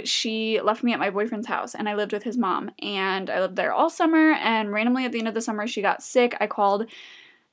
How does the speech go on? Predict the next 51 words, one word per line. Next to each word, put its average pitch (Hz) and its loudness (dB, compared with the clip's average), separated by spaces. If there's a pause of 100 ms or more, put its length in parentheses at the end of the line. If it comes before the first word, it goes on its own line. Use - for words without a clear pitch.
um, 220 4
someone 240 4
to 226 2
take 240 0
her 247 0
to 262 0
the 208 -2
doctor, 240 8
and 214 2
two - -2
days 208 2
later, 196 0
she 190 -4
passed - -8
away, 110 -4
and 196 -4
he 233 -2
was 214 2
like, 196 2
"I'm 220 2
not 208 2 (100)
planning 185 -6
this - -8
funeral," 101 -10
and 143 -6
there 165 -2
was 233 -6
no 190 0
one 220 4
else 277 4
to 311 -6
plan 381 2
it, - -2
so 302 4
at 294 2
fourteen 277 4
years 285 4
old, 330 6 (100)
I 240 10
was 262 2
planning 233 0
a 233 -2
funeral 220 0 (560)
to 254 4
my 226 6
first 247 4
boyfriend 233 4
ever's 214 4
mom, 208 4
who, 220 6 (240)
um, 202 2